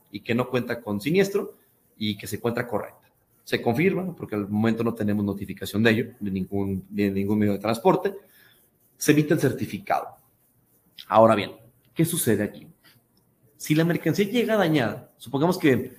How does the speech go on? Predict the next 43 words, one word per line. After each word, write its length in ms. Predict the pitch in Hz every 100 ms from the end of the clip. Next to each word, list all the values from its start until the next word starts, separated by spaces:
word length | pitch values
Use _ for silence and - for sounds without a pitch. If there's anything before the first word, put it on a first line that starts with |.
| - -
la 60 |
mercancía 540 | 123 120 120 123 139 135
iba 200 | 120 107
marítimo, 400 | 104 98 - - _ _ _ -
en 220 | 107 101
flete 240 | 117 117
marítimo. 380 | 104 101 - - _
Si 100 | 131
la 80 | 139
mercancía 300 | 143 165 196
llega 180 | 220
dañada 320 | 202 170 135 117
al 140 | 113
puerto 360 | 123 127 131 113
de 80 |
destino, 360 | 101 - 110 98 - _ _ _ _ _ _ _ _ _ _ _
eh, 600 | 143 135 135 135 139 - _ _ -
la 240 | 139 131
carga 260 | 151 165 180
de 120 | 170
la 120 | 139
prueba 380 | - 123 117 - - -
va 80 | 117
a 60 | 120
caer 200 | 113 104
en 120 | 104
nosotros, 440 | 110 160 - 101
como 160 | - 98
importador, 400 | 98 92 95 95
exportador 460 | - - - 147 107
o 40 |
dueño 200 | 101 101
de 60 | 101
la 60 |
mercancía. 460 | 101 - 131 175 - _ _ _ _ _
Y 140 | 151 139
como 460 | 160 156 156 - -
la 140 | 135
mercancía 480 | 151 151 147 139 196
la 60 | 196
aseguramos 520 | 156 135 131 113 101
en 140 | 95
tránsito 520 | 104 107 95 95 104